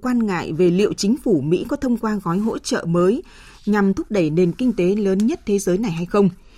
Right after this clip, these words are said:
Hiện các nghị sĩ thuộc Đảng Dân Chủ và Cộng Hòa tại Quốc hội Mỹ vẫn chưa tìm được tiếng nói chung liên quan đến gói hỗ trợ mới, bất chấp đã đàm phán trong nhiều ngày qua. Giá vàng đã tăng hơn ba mươi phần trăm trong năm nay, đánh dấu sự thay đổi so với xu hướng trước đại dịch covid mười chín.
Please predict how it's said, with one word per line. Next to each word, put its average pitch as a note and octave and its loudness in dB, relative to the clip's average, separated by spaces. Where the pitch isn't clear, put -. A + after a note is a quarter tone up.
Hiện G#3 4
các E4+ -2
nghị C4+ 0
sĩ B3+ -4
thuộc G#3+ 0
Đảng E3+ 0
Dân B3+ 0
Chủ D3+ 0
và D#3+ -2
Cộng F#3 -2
Hòa E3 -4
tại D#3 -6
Quốc C#4+ -6
hội B3 -4
Mỹ F3 -4
vẫn A#3+ -6
chưa D4+ -2
tìm G3 -2
được D#3+ -4
tiếng F3 -2
nói G3 -2
chung A3 -2
liên G3 0
quan F3+ -4
đến E3 -4
gói D#3+ -6
hỗ F3 -6
trợ - -2
mới, D#3+ -2
bất - -2
chấp - -8
đã E3+ -8
đàm D#3+ -4
phán D#3 -8
trong F#3 -2
nhiều D#3+ 2
ngày C#3 -8
qua. E3+ -4
Giá G#3+ -2
vàng B3 -2
đã D#3 -8
tăng C#4 -6
hơn C4+ -4
ba C#4+ -2
mươi C#4 -4
phần E3+ -4
trăm A3 -2
trong G#3 -4
năm G3 0
nay, F#3+ -2
đánh G#3+ 2
dấu A3 0
sự - -4
thay A#3+ -2
đổi F3 0
so F#3+ -2
với E3 0
xu A3 -4
hướng F#3+ 0
trước E4+ -6
đại D#3+ -4
dịch D#3+ -6
covid F#3+ -2
mười D#3+ 0
chín. E3+ 0